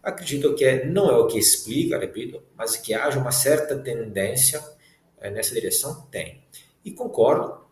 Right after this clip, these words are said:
a meu ver, além dessa nomeação ou de outras, que realmente são problemas em si, mas, assim, tentando ir à raiz da questão, o problema é realmente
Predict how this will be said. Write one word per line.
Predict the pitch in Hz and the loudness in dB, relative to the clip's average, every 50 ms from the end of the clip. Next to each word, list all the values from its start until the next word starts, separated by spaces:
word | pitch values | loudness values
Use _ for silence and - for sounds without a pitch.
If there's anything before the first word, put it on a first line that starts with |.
| _ _ | _ _
a | - - | -16 -10
meu | - 131 107 - | -6 -6 -4 0
ver, | 120 127 120 - - | 0 0 0 0 -2
além | 123 123 - - 143 156 151 147 | -2 0 0 2 4 4 4 4
dessa | 151 151 - - 110 | 4 4 4 2 -2
nomeação | - 98 98 98 92 85 - - - - 110 123 120 - - - | -6 -10 -10 -10 -8 -4 -2 -2 -2 -2 -2 -4 -6 -8 -10 -14
ou | - 95 | -16 -16
de | 95 - 90 | -16 -16 -12
outras, | 87 98 117 120 - - 82 82 - - - | -6 -4 -4 -4 -4 -6 -8 -6 -6 -6 -6
que | - - - - _ _ | -8 -14 -20 -20 _ _
realmente | - 98 95 85 82 92 110 120 - - - | -12 -10 -10 -10 -8 -8 -8 -6 -4 -4 -2
são | - 113 113 110 | -2 -4 -4 -8
problemas | - 92 80 87 98 92 87 85 98 | -12 -14 -16 -16 -16 -16 -16 -16 -6
em | 117 - | 0 2
si, | - - - - - - - - - - - - - _ _ _ _ - | 2 2 2 -2 -10 -18 -20 -20 -20 -20 -20 -20 -20 _ _ _ _ -2
mas, | 120 120 117 | 0 2 2
assim, | 131 131 131 - 101 - | 4 2 2 0 -2 -2
tentando | - 117 117 113 - 143 147 143 131 | -2 -2 -2 0 0 0 0 2 4
ir | 131 131 120 | 4 4 4
à | 113 | 4
raiz | 117 117 104 - 101 - 151 165 160 135 - - - | 2 2 0 0 -2 -2 -2 0 0 0 0 -2 -2
da | - 92 - | -2 -4 -4
questão, | - - - - - - 143 143 - - - - | -4 -4 -2 -2 -2 0 -2 -2 -4 -4 -8 -14
o | - | -12
problema | - - - - 95 107 127 143 170 160 107 | -8 -8 -6 -4 -4 -4 -4 -4 -4 -2 -2
é | 113 131 | 0 0
realmente | 139 127 - 95 98 117 131 131 131 - - - - | 0 -2 -4 -6 -8 -10 -8 -8 -8 -10 -12 -18 -20